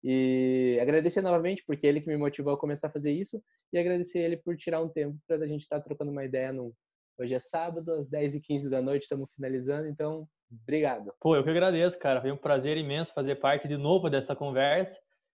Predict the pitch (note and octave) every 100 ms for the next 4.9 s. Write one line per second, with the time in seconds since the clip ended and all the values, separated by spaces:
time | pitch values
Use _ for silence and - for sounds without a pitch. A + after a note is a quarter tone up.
0 | _ _ C3+ D3+ D3 C#3 C3+ E3 E3 D3+
1 | E3 D3 C3+ D3 D3+ C#3 C3 D3 - C3+
2 | C3+ D3+ E3 D3 C#3 - D3 D#3 D3 -
3 | D3+ D3 D#3 D#3 C#3+ C#3 D3+ - C#3 C#3
4 | D3 D3+ D#3+ E3 - E3+ - D#3 E3+